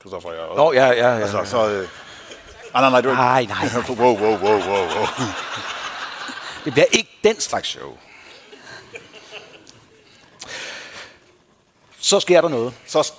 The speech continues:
Speaker 1: ja, skelsættende øjeblik.
Speaker 2: I, øh, slut trediverne begynder der at ske noget i Europa, og det forplanter sig jo til U S A.
Speaker 1: På et eller andet
Speaker 2: Så,
Speaker 1: tidspunkt, så
Speaker 2: øh,
Speaker 1: kommer de med ind i det. Det er sådan noget, det er sådan noget, der sker med, med den
Speaker 2: Den
Speaker 1: masse.
Speaker 2: anden store krig, så i, øh, toogfyrre efter high school, tre år efter, så melder han sig til militærtjeneste den syvogtyvende oktober,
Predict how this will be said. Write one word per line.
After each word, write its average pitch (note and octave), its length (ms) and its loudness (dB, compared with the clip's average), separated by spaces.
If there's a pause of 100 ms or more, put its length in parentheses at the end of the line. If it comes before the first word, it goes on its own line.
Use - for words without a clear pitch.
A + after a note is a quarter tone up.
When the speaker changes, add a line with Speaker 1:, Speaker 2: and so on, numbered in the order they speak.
Speaker 1:
ja, A2+ 120 2 (100)
skelsættende F#3 520 2
øjeblik. D3 360 2 (280)
Speaker 2:
I, B2+ 220 2
øh, B2 140 4
slut F3 180 0
trediverne D3 420 2
begynder C3 160 -4
der C3+ 40 0
at C3 60 -4
ske C#3+ 160 -4
noget C3+ 140 -2
i C3+ 40 -2
Europa, B2 320 -6 (300)
og B2 80 -6
det B2 80 -2
forplanter C#3 260 0
sig C3 140 -2
jo A#2+ 60 0
til A2 340 -6
U A2 140 -4
S A#2+ 60 0
A. F3+ 80 4 (840)
Speaker 1:
På A2 60 -6
et - 20 -4
eller A2 140 0
andet A#2+ 120 2
Speaker 2:
Så, - 0 -
Speaker 1:
tidspunkt, A2 220 0
så G#2+ 60 -6
Speaker 2:
øh, G#2+ 60 -8
Speaker 1:
kommer B2 160 -2
de A#2 100 -4
med A#2 160 0
ind A#2+ 240 -2
i A2 40 -4
det. G#2 160 -8
Det G#2+ 60 -4
er G2+ 40 -4
sådan G2+ 100 -10
noget, G2 180 -6
det G2 60 -6
er F2+ 40 -8
sådan E2+ 80 -14
noget, E2+ 140 -8
der D#2 60 -12
sker D#2 280 -14
med, D2+ 80 -20 (180)
med D#2 100 -12
den C#2+ 140 -16
Speaker 2:
Den E2+ 120 -10
Speaker 1:
masse. C#3 200 -2
Speaker 2:
anden F3 240 0
store D#3 300 2
krig, G3 240 -2 (220)
så D3 340 0
i, C#3 280 -4
øh, B2+ 80 -2
toogfyrre E3 420 0
efter D3+ 180 -4
high C3+ 160 2
school, D3 240 -8
tre E3 220 0
år C3+ 120 0
efter, C3+ 240 -6 (100)
så - 140 -8
melder C#3 200 0
han C3+ 120 -6
sig B2 180 -6
til - 140 -8
militærtjeneste B2 640 -6
den A2 100 -14
syvogtyvende A#2+ 500 -10
oktober, - 360 -6